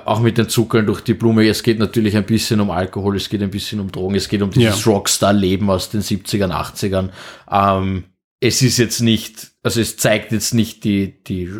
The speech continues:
Speaker 1: Schattenseiten
Speaker 2: Mhm.
Speaker 1: jetzt per se. Es gibt jetzt auch nicht wahnsinnig irgendwie, äh, Anspielungen auf Groupies oder irgendwas. Aber eben, natürlich ist es ein Rockstar-Ding und ich glaub, spielbar ist es definitiv ab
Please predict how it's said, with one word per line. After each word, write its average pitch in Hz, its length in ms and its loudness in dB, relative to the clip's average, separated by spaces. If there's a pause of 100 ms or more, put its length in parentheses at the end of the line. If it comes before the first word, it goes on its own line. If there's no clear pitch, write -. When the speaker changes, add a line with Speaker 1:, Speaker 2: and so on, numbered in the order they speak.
(160)
Speaker 1:
Schattenseiten 113 800 2
Speaker 2:
Mhm. - 80 4
Speaker 1:
jetzt 95 240 -2
per 95 140 -2
se. 127 340 2 (300)
Es - 140 -14
gibt - 200 -2
jetzt - 160 -4
auch 92 140 0
nicht 98 200 -2
wahnsinnig 92 480 0
irgendwie, 95 500 0
äh, 90 420 -4 (140)
Anspielungen 98 600 -4
auf 92 220 -6
Groupies 113 420 0
oder 104 140 4
irgendwas. 95 580 2 (240)
Aber 120 220 4
eben, 117 220 -2 (280)
natürlich 127 420 2
ist 113 140 0
es 107 100 -6
ein 113 120 0
Rockstar-Ding 107 600 -2
und 107 120 -4
ich 107 140 -6
glaub, 110 260 0 (400)
spielbar 143 540 0
ist 120 140 2
es - 120 -10
definitiv 113 560 0
ab 107 240 -4